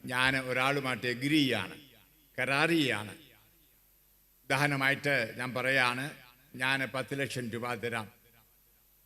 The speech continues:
താൻ എനിക്ക് ഒരു ചെറിയ വീടുണ്ടാക്കി തരണം." ഒരു കരാറാണ്. എൻ്റെ കരാർ അനുസരിച്ച് ഞാൻ രൂപ കൊടുക്കുന്നു, അവൻ വീട് പണിയുന്നു. എന്നാൽ ഉടമ്പടി അതല്ല.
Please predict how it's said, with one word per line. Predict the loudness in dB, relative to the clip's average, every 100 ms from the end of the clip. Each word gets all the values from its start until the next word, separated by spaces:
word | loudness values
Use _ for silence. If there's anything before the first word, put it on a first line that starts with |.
| _ _ _ _
താൻ | 2 4
എനിക്ക് | 4 2 4
ഒരു | 4 4 0
ചെറിയ | 0 0 2
വീടുണ്ടാക്കി | 0 -2 0 0 0 -2
തരണം." | -4 -4 -4 -8 -18 -20 -14
ഒരു | -8 -4
കരാറാണ്. | 0 2 4 4 2 -4 -8 -12
എൻ്റെ | -8 -6
കരാർ | -4 0 4 4 4 0 0
അനുസരിച്ച് | -2 0 -2 -2 -2
ഞാൻ | 0 2 0 0
രൂപ | 0 0
കൊടുക്കുന്നു, | 0 -2 -4 -4 -4 -6 -8
അവൻ | -4 -2 0
വീട് | -2 0 0
പണിയുന്നു. | 0 -2 -4 -8 -16 -20 -20 _ _ _ _ _ _ _ _ 0
എന്നാൽ | 2 2 2
ഉടമ്പടി | 6 6 8 6 4 2 -4 -4
അതല്ല. | -2 0 0 0 -6